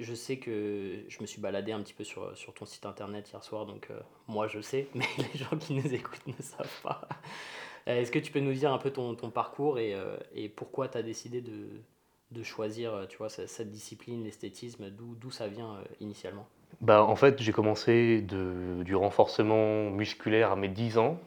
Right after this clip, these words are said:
Speaker 2: parce que je faisais du sport de combat, je faisais des arts martiaux, et, euh, je voulais juste être plus fort.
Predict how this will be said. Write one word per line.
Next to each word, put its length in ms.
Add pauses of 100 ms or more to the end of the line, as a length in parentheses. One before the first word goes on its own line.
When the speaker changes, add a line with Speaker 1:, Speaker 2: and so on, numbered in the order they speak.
(120)
Speaker 2:
parce 120
que 100
je 60
faisais 140
du 100
sport 240
de 60
combat, 300
je 80
faisais 140
des 120
arts 80
martiaux, 480
et, 840
euh, 300 (400)
je 60
voulais 200
juste 160
être 80
plus 120
fort. 220